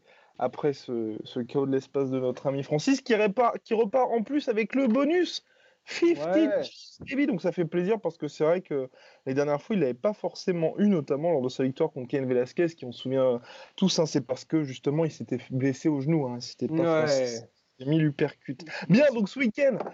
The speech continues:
Speaker 1: International Fight Week à Las Vegas, U F C deux cent trente-neuf. Bah voilà, donc une carte que, assez sympathique, hein, c'est pas la plus lourde de l'année parce que pour l'instant deux cent trente-cinq était quand même, euh,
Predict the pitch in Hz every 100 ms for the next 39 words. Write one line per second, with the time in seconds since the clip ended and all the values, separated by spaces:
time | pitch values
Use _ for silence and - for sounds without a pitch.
0 | - - 196 226 214 208 220 226 202 -
1 | 247 - - 247 196 - 190 175 160 160
2 | 160 170 143 139 151 147 147 143 - 131
3 | 170 185 - _ - - - _ _ _
4 | _ _ _ 180 202 202 294 370 226 -
5 | 202 175 214 - - 202 190 190 185 208
6 | 202 190 196 175 302 277 240 240 165 190
7 | 185 170 175 185 190 156 165 165 170 196
8 | 196 139 - 143 123 139 139 - 156 127
9 | 131 120 135 156 147 117 117 - 131 131
10 | 120 110 104 101